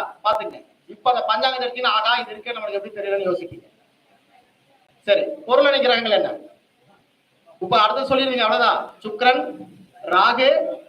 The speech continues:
அதுக்கப்புறம் சனி, புதன், இந்த நான்கு கிரகங்களுமே பொருளணி கிரகங்கள். ஒரு லக்னத்துக்கு நன்மை செய்யணும்னா, இப்ப குரு அணியில நீங்க இருக்கிறீங்கன்னா, உங்களுக்கு ஃபர்ஸ்ட் என்ன அணியில் இருக்கீங்கன்னு அப்புறம் சொல்றேன். ஃபர்ஸ்ட் தெரியும், நீங்க குரு அணியில இருக்கீங்கன்னா உங்களுக்கு நல்லது கெட்டது, நான் முதல் சொன்ன அந்த குரு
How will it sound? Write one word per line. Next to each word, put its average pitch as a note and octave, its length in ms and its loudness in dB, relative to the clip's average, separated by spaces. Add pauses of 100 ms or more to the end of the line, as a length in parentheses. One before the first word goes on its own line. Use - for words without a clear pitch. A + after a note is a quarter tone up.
(320)
அதுக்கப்புறம் G#3+ 440 2
சனி, A#3 240 2 (540)
புதன், A3+ 260 2 (260)
இந்த C4 120 2 (100)
நான்கு C4 280 2
கிரகங்களுமே B3+ 420 4
பொருளணி C#4 320 2
கிரகங்கள். - 360 -2 (800)
ஒரு B3+ 120 4 (120)
லக்னத்துக்கு D4+ 580 0
நன்மை C#4 340 0
செய்யணும்னா, B3+ 400 2 (120)
இப்ப C4+ 120 -2 (120)
குரு C#4 200 0
அணியில C4+ 300 0
நீங்க B3+ 180 -2
இருக்கிறீங்கன்னா, A#3+ 460 -4
உங்களுக்கு G#3+ 260 -10
ஃபர்ஸ்ட் A3+ 300 -6
என்ன A#3+ 160 -2
அணியில் B3 180 -4
இருக்கீங்கன்னு A3+ 300 -6
அப்புறம் G3+ 200 -6
சொல்றேன். G3+ 260 -6 (100)
ஃபர்ஸ்ட் G#3 240 -6
தெரியும், G#3+ 240 -8
நீங்க G#3+ 120 -10 (120)
குரு C#4 200 4
அணியில C4 280 2
இருக்கீங்கன்னா A#3+ 420 0 (400)
உங்களுக்கு G#3+ 320 -2
நல்லது C4 340 2
கெட்டது, A#3 260 -2 (100)
நான் G3+ 180 0
முதல் B3+ 260 2
சொன்ன A#3 220 -2
அந்த A3 120 -8 (120)
குரு B3 120 -2